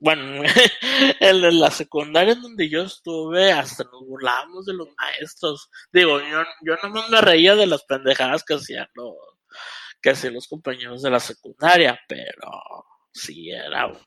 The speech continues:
desmadre el de secundaria. No sé si a ustedes también les tocó una secundaria desmadrosa, tranquila.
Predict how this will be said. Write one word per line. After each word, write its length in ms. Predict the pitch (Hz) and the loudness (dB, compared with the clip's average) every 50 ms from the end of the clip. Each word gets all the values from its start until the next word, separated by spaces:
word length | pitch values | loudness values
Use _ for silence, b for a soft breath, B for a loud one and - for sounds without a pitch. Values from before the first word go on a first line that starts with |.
| _ - | _ -16
desmadre 640 | - 143 143 - _ _ - 147 143 135 135 123 131 | -14 -14 -14 -14 _ _ -16 -14 -12 -12 -12 -12 -12
el 120 | 131 120 | -12 -8
de 100 | 123 139 | -8 -8
secundaria. 720 | 135 - 127 _ - 123 - - 139 - - 98 95 95 123 | -8 -8 -12 _ -16 -16 -10 -8 -8 -8 -6 -8 -8 -10 -6
No 220 | 131 143 143 143 | 2 4 4 4
sé 220 | 139 - 135 131 131 | 4 4 0 0 0
si 480 | 131 - - 139 127 120 120 113 117 - - _ _ - B B B B B B B B B B B B B | -2 -6 -6 -6 -6 -8 -10 -14 -18 -20 -20 _ _ -20 B B B B B B B B B B B B B
a 100 | - 139 | 2 2
ustedes 460 | 139 - - - 135 135 135 139 135 - | 2 2 4 4 6 8 8 6 6 4
también 320 | 151 143 143 143 135 131 | 0 0 0 0 0 2
les 180 | 139 143 - - | 2 2 2 0
tocó 1080 | 139 127 _ - 143 131 131 131 131 131 131 131 131 131 127 123 123 123 123 123 123 | -2 -4 _ 0 4 6 6 6 6 6 6 4 4 4 4 2 2 2 0 0 0
una 500 | 123 127 131 131 139 139 139 139 135 127 | -2 -2 0 2 4 6 6 6 4 2
secundaria 640 | 123 - 147 135 - 139 127 - 127 123 123 131 131 139 | 0 -2 -8 -10 -10 -12 -4 2 2 4 6 6 4 4
desmadrosa, 1040 | 135 135 131 127 120 120 120 120 120 117 123 123 - - 127 123 123 120 120 123 | 2 -6 -8 -8 -6 -6 -8 -8 -8 -10 -10 -10 -8 -4 -4 -2 -2 -2 -4 -4
tranquila. 1040 | - 131 120 120 123 _ - - 131 135 - - 131 127 127 123 123 120 120 123 147 | -4 -4 -4 -4 -6 _ -14 -14 -12 -6 -2 2 4 4 4 4 2 0 -4 -8 -12